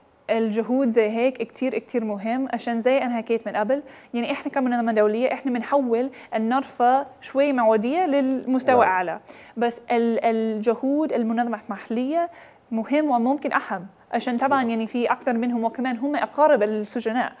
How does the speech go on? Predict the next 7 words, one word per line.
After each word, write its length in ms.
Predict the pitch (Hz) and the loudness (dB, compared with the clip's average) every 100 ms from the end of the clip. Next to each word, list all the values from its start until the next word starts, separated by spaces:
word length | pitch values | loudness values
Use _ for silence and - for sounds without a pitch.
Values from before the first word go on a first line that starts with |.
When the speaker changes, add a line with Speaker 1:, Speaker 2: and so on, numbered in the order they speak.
| - - - - | -20 -20 -16 2
Speaker 1:
آم، 480 | 247 233 226 214 208 | 6 8 8 4 -2
فإحنا 680 | - 254 233 - 269 294 | -2 4 4 4 0 -2
كمنظمة، 520 | 285 262 254 240 226 - - | -2 -2 0 0 0 -4 -2
آه، 760 | 226 214 202 196 190 - - - - - - | 2 2 2 2 0 -2 -4 -8 -14 -20 -18
Human 300 | 226 233 220 | -6 -2 2
Rights 260 | 220 240 - | 2 2 -2
Watch، 320 | 185 190 311 | -4 -4 -6